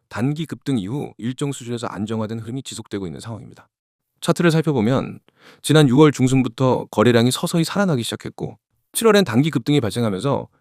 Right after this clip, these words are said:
최대 구점이 원까지 돌파한 바 있습니다. 하지만 이후엔 피로감이 나타나면서 조정이 이루어졌고 현재는 칠 점 오에서 팔 원 사이에서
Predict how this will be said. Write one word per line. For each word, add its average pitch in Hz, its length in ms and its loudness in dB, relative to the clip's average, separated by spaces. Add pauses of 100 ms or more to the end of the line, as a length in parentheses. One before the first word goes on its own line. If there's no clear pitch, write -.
최대 - 180 -2
구점이 123 560 0
원까지 131 320 4
돌파한 101 320 -2
바 73 80 -6
있습니다. - 420 -14 (520)
하지만 147 280 6
이후엔 127 480 6
피로감이 180 320 4
나타나면서 113 460 2
조정이 110 320 2
이루어졌고 82 580 -4 (460)
현재는 170 320 6
칠 220 140 0
점 170 180 4
오에서 98 400 2
팔 - 140 -4
원 190 100 2
사이에서 117 480 0